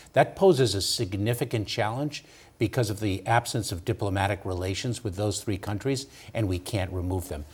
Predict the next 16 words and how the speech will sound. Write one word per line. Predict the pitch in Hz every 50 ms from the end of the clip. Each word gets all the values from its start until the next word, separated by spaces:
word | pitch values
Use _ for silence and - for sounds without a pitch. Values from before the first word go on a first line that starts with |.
| - - - -
So | - 147 120
on | 117 117 104
January | 92 98 113 107 117 117 110 101 110 107 101
fifth, | 95 - 131 120 - - - - 123
we | 120 120
responded | 101 110 107 - - - 131 127 131 131 110 90 78 73 -
to | - - 85
that | 92 98 120 151 - - - - - - - - - - -
with | - 123 147 - - -
these, | 117 117 117 113 107 110 - -
with | 123 135 127 131
this | 131 123 113 -
parole | - - 131 117 120 123 131
program | 131 - 127 107 92 90 92 87 80 78 73 - - - - - - -
that | - 120 113 -
says, | - 151 139 131 131 117 - - -